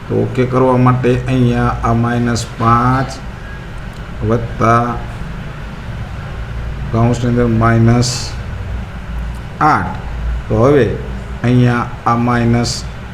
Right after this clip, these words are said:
આઠ વત્તા કૌંસની અંદર આ માઇનસ પાંચ, આવી રીતે ઓકે કરાય. હવે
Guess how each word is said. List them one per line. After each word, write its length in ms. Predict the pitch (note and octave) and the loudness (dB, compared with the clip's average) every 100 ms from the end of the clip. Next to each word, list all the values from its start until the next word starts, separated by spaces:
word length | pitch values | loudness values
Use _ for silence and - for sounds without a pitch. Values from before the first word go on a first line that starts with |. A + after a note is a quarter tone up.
| - - - - - - - | -10 -10 -10 -10 -10 -10 -2
આઠ 480 | B2 B2 C#3 C#3 A#2+ - - - - - - - - - - - G#2+ | 2 4 4 2 -2 -6 -10 -10 -10 -10 -10 -10 -10 -8 -8 -6 0
વત્તા 580 | A#2+ A#2+ - A2+ A#2 A#2 - | 2 2 2 2 2 0 0
કૌંસની 580 | A#2+ A#2+ A#2 - A2+ A2+ | 2 2 2 0 2 4
અંદર 440 | A2 A2+ A#2 B2 B2 - - - - A2+ | 4 4 4 4 0 -8 -8 -8 -4 0
આ 80 | |
માઇનસ 540 | A2+ A2 A2 A2 A2+ - - | 4 4 4 4 2 0 0
પાંચ, 320 | C#3 G#2 - - - - - - | 0 0 -4 -8 -8 -10 -8 0
આવી 160 | A#2 B2+ | 2 4
રીતે 460 | B2 B2 A#2 C3 C3 - - | 2 2 2 2 0 -6 -2
ઓકે 300 | A#2+ A2+ C3 | -2 2 0
કરાય. 380 | B2 C3 A#2+ G#2 - - - - | 2 2 2 0 -4 -10 -10 -2
હવે 200 | A#2+ B2+ | 2 4